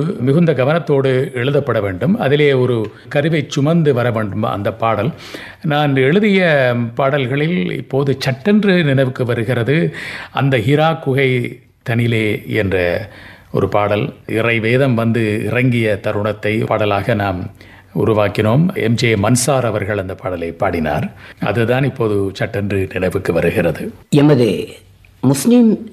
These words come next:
Speaker 2: சேவையின் சமுதாய தாக்கம் அன்று எப்படி இருந்தது, இன்று எப்படி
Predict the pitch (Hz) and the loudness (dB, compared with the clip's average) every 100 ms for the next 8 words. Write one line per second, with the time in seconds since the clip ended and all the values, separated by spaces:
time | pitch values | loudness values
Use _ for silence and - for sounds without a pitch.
0 | - - 127 107 101 98 82 - - - | -10 0 2 4 2 0 -2 -6 -16 -20
1 | - - - 131 156 160 131 98 - 98 | -18 -10 0 4 4 4 2 0 -4 -6
2 | - 73 69 - - - - - - 110 | -4 -8 -8 -18 -20 -20 -20 -20 -4 2
3 | 139 151 147 123 - - 101 - 95 92 | 4 4 4 0 -4 -6 -4 -2 -2 0
4 | 87 - - 92 90 80 90 151 - - | 0 -2 -2 2 2 2 0 0 -2 -14
5 | - - - - 120 135 120 123 120 - | -20 -20 -18 0 4 6 4 2 0 -8
6 | - 98 - 98 | -4 -4 0 0